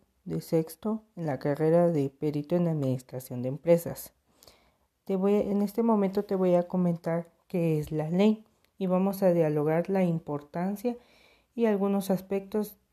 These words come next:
sobre este tema. La ley es una norma o un decreto que se establece a todos los ciudadanos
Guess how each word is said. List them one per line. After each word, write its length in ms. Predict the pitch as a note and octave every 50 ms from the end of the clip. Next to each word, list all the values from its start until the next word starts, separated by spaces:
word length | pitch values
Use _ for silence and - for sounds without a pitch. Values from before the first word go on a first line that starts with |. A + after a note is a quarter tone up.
| _
sobre 440 | - - - F3+ F3 E3+ E3 E3 D#3+
este 220 | D#3+ D#3+ - F#3 F3+
tema. 400 | F3+ A3 A3 A3 G#3 G#3 - - _ _ _ _ _ _ _ _ _ _ _ _ _ - - - - - - _ _ _ _ _ _ _ _ _ _ _ _ _
La 140 | - G#3 G#3
ley 240 | G#3+ A3 A3 A#3 B3
es 160 | B3+ B3+ B3+
una 200 | C4 B3 B3 A#3+
norma 400 | A3+ G#3+ G3+ G3 G3 G#3+ G#3+ G#3+
o 140 | G#3 F#3+ F#3+
un 100 | F#3 F#3
decreto 680 | F3+ F#3 F3+ F3+ - G3+ G#3 G#3 G#3 - G#3+ G#3 G3 - _
que 160 | - G3+ F#3+
se 420 | F3+ - - F#3 F3+ F3+ F3 F3+ - -
establece 800 | G3 G3 F#3+ F#3+ - - F3+ F3 F#3 F#3+ G3+ G3 - A#3+ B3 A#3
a 120 | F#3 F3+
todos 320 | F3 - E3 D#3+ D#3+ D#3
los 180 | D#3+ D#3 D#3 -
ciudadanos 680 | - F#3 F3+ F3 F3 F#3 G3 G#3 A3 A3 A#3 A#3+ A#3+ A3